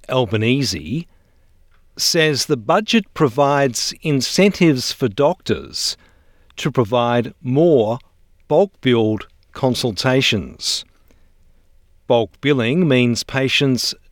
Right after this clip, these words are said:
don't have to pay anything to see a doctor. Mister Albanese says the budget includes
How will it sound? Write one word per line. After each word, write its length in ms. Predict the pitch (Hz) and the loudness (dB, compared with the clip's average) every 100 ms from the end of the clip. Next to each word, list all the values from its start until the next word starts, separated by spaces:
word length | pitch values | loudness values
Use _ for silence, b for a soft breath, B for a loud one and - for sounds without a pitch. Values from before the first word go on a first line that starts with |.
| _ | _
don't 300 | 156 160 202 | 0 0 0
have 240 | - 143 | -2 -2
to 100 | - | -4
pay 400 | - 127 123 127 - | -4 0 0 0 -2
anything 680 | 160 196 180 110 80 87 131 _ _ _ _ | 2 2 2 -4 -6 -8 -10 _ _ _ _
to 100 | - | -2
see 260 | 143 - 120 | 0 2 2
a 60 | |
doctor. 560 | 107 131 147 - 82 - - _ _ _ _ _ _ _ _ _ _ _ _ _ - | 2 0 0 -4 -8 -12 -20 _ _ _ _ _ _ _ _ _ _ _ _ _ -2
Mister 280 | 226 - 160 | -2 2 2
Albanese 720 | 135 127 151 170 123 117 110 | 4 4 4 4 2 2 0
says 500 | - 147 135 131 - | 0 2 4 2 -2
the 100 | 120 | -6
budget 520 | 95 151 175 175 156 | 0 0 2 0 0
includes 800 | 143 131 - 151 147 139 120 - | -2 -4 0 2 4 2 -2 -8